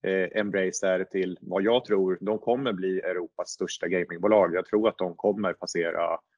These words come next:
Ubisoft i, i marknadsvärde. Eh, och det här inom en två, tre, treårsperiod, liksom.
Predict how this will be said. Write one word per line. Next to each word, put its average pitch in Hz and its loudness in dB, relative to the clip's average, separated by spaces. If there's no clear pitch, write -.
Ubisoft 87 0
i, 85 -2
i 85 -4
marknadsvärde. 90 2
Eh, 92 2
och 87 -8
det 92 -4
här 90 -2
inom 90 -8
en 82 -8
två, 92 -2
tre, 92 -2
treårsperiod, 90 -2
liksom. - -10